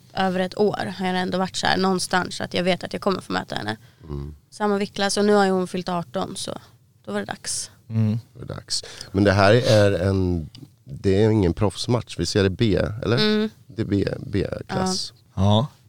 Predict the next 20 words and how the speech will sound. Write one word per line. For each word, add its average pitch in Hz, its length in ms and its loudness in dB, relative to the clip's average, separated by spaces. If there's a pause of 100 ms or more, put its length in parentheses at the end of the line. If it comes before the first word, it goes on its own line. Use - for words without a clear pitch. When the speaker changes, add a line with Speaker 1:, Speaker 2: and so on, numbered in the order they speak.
Speaker 3:
Och 131 220 4
du 139 260 4
kom 156 240 4
ju 147 100 6
senast 147 540 4
från, 107 320 4
eh, 104 440 4 (120)
nej, 113 140 2
inte 135 160 0
senast, 131 540 2
i 120 40 -4
och 110 80 -6 (120)
för - 40 -6
sig, 123 140 4
du 104 80 2
har 117 80 6
varit 113 160 2
i 104 40 0
Thailand, 113 440 4
men 113 240 4